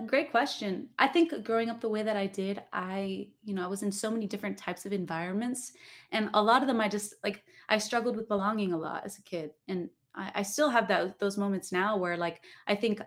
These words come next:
sometimes isolation is my comfort zone because I don't have to fit, I don't have to explain myself, I don't have to, you know, I don't have to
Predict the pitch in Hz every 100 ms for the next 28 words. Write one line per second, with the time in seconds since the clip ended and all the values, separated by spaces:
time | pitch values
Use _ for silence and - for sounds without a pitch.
0 | - - 214 208 202 196 196 196 196 190
1 | 180 214 220 226 240 247 247 240 254 277
2 | _ _ 202 202 185 - - _ - -
3 | 202 196 202 202 220 - 226 262 - 196
4 | 196 208 190 - - 190 196 202 202 208
5 | 226 214 190 196 196 - 190 - _ _
6 | _ _ - 202 196 190 196 196 196 -
7 | 214 - 208